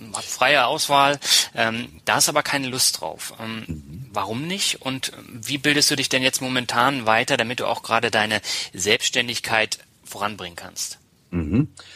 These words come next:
Speaker 2: Ähm, gute Fragen. Lass mich da überlegen, wie ich da am besten antworte. Ähm, du hast eben gesagt, oder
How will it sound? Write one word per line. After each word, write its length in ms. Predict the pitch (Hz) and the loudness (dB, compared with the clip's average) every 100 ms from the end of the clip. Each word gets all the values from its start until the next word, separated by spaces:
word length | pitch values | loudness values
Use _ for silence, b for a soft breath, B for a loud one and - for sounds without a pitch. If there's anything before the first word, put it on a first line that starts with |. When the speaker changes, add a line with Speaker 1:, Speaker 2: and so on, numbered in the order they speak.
| B B B B - | B B B B 4
Speaker 2:
Ähm, 600 | 127 139 139 139 135 127 - - | 6 8 10 10 10 8 4 -4
gute 240 | 175 180 | -2 0
Fragen. 500 | 147 92 - 82 82 78 | 0 0 -2 -2 -4 0
Lass 200 | 101 127 | 0 2
mich 140 | 135 | 2
da 240 | 135 127 123 - - | 6 6 6 -2 -14
überlegen, 600 | 113 117 113 101 107 113 | -6 0 4 6 4 4
wie 80 | 107 | 2
ich 80 | 101 | 0
da 100 | 95 | -2
am 100 | 92 | -2
besten 400 | 98 101 - - | -2 -2 -6 -6
antworte. 760 | - 101 110 - - - 92 92 b b b 107 | -2 -2 -2 -6 -8 -8 -8 -8 b b b 4
Ähm, 420 | 117 120 127 127 | 6 10 10 10
du 80 | 139 | 8
hast 140 | - | 8
eben 100 | 170 | 6
gesagt, 320 | 147 147 143 | 8 6 6
oder 380 | 143 135 135 | 6 6 6